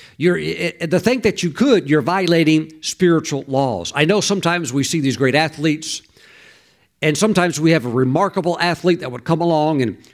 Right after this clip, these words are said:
shatter a world record. We think, "Oh, oh, what talent. Oh, yes, raw talent, a lot of talent." But the truth is, with all of them, if you look into their life,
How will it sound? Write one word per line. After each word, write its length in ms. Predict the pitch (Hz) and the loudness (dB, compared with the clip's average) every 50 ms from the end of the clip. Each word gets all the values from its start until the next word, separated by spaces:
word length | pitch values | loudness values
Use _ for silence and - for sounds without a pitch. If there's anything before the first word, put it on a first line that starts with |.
| _ _ | _ _
shatter 520 | - - - 180 190 202 180 285 226 170 | -6 -4 -2 0 0 0 0 0 -2 -2
a 100 | 143 139 | -2 -2
world 320 | 131 135 156 160 147 123 156 | 0 2 2 2 2 2 2
record. 400 | 175 180 - 175 175 175 - 143 | 0 0 0 0 -2 -2 0 0
We 100 | 143 143 | 2 2
think, 160 | 170 185 139 | 2 2 2
"Oh, 520 | 202 269 294 294 277 302 233 170 165 151 - - - _ - | 4 4 4 6 6 4 4 4 2 0 -4 -10 -6 _ 2
oh, 140 | 247 285 | 2 2
what 180 | 269 254 208 - | 2 2 0 0
talent. 360 | 160 196 240 240 202 143 - - _ _ _ _ _ _ | 0 2 2 2 2 0 -2 -8 _ _ _ _ _ _
Oh, 120 | - 247 | 4 4
yes, 400 | 226 226 196 120 95 - - - - _ _ _ _ | 6 4 4 2 -2 -4 -6 -8 -10 _ _ _ _
raw 240 | - 180 233 214 170 | 0 0 2 2 0
talent, 400 | - - 180 165 135 113 104 - - - - _ | 0 0 0 0 0 -2 -4 -8 -16 -20 -18 _
a 60 | - | -4
lot 220 | 120 160 208 220 208 | 0 0 2 2 0
of 60 | - | 2
talent." 360 | - 175 185 180 151 131 - - - - - - - | 2 2 4 4 0 -2 -4 -12 -20 -20 -20 -14 -6
But 240 | - 196 196 190 - | -4 -4 -4 -2 -4
the 80 | - | -4
truth 400 | - - - 233 311 302 - - | -2 0 2 4 4 4 4 4
is, 580 | 175 151 143 147 156 151 - - - - - - _ _ _ _ | 4 4 4 4 2 0 -2 -6 -12 -20 -20 -20 _ _ _ _
with 180 | 170 185 180 - | 0 0 0 0
all 400 | 175 208 240 277 311 320 302 262 | 0 2 4 4 6 4 4 2
of 80 | 196 139 | 0 -2
them, 180 | 139 110 110 | -4 -6 -6
if 140 | 117 107 - | -10 -4 -2
you 80 | 147 143 | 0 2
look 200 | 190 220 220 254 | 2 2 2 2
into 200 | 226 180 202 196 | 2 2 2 4
their 140 | 190 170 | 4 4
life, 300 | 156 156 151 147 123 107 | 4 4 4 2 0 -2